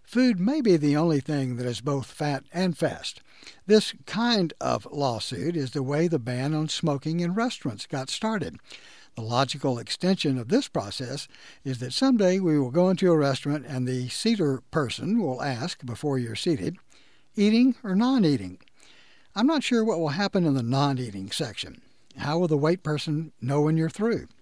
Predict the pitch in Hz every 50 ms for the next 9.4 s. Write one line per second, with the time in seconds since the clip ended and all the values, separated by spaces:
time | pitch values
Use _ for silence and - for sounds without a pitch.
0 | - - - - - - - - - - - - - 233 226 214 156 151 170 190
1 | 185 - - 123 131 135 135 135 135 123 120 117 110 - 123 117 135 127 123 120
2 | - 151 135 - - 123 156 156 135 120 107 107 - - - - - - - -
3 | - - 123 123 135 190 214 226 190 190 160 - 160 151 143 135 147 131 117 -
4 | - 226 254 233 - - 180 170 165 - 175 165 160 - - 160 147 143 147 151
5 | - 170 107 - - - 214 214 208 214 208 208 202 - - 160 135 131 127 120
6 | 117 - - 139 170 170 151 - - - 160 147 - - 165 160 151 139 117 107
7 | 90 90 82 - - - - - - - - - - - - - 151 180 165 -
8 | - - - - - - - 175 180 - - - - - 113 143 208 294 - -
9 | - 117 95 98 98 92 - 170